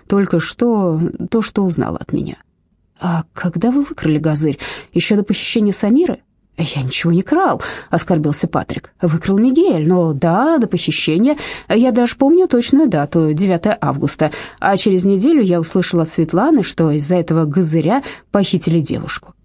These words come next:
Конечно, я очень испугался, ведь и меня могли похитить, и Светлану, и вас. Но Светлана сказала, что девушку сразу освободили, и с ней всё в порядке. Так что я успокоился».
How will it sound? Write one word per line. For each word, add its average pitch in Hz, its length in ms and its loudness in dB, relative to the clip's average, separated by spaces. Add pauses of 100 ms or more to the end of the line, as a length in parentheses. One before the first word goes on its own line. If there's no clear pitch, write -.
(180)
Конечно, - 400 -4
я 185 120 2
очень 220 240 0
испугался, 208 580 -2
ведь 139 220 -4
и 147 100 2
меня 151 340 2
могли 220 280 2
похитить, 262 540 0
и 151 40 0
Светлану, 156 680 0
и 170 40 2
вас. 147 360 0 (300)
Но 190 180 4
Светлана 165 480 0
сказала, 165 400 0
что 156 340 0
девушку 175 540 0
сразу 165 320 0
освободили, 196 720 0 (220)
и 170 120 4
с - 80 -2
ней 170 180 4
всё 185 200 0
в - 60 -8
порядке. - 500 -4
Так 302 180 -2
что 208 280 0 (240)
я 170 360 2
успокоился». - 800 -4